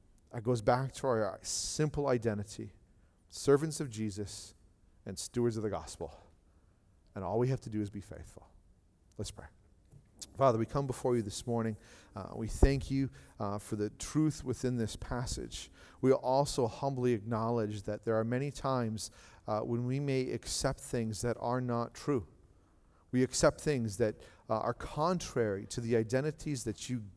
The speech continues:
uh, gave to us, that Jesus died to purchase for us.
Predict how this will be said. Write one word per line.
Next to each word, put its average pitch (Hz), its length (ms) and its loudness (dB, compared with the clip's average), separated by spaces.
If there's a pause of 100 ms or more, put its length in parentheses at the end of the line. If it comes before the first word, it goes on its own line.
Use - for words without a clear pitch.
(760)
uh, - 40 -18 (460)
gave 147 340 2
to - 140 -8
us, - 160 -10
that 135 120 -10
Jesus 131 420 0
died 123 560 -2
to 104 80 -8
purchase - 720 -4 (460)
for 117 280 4
us. - 500 -6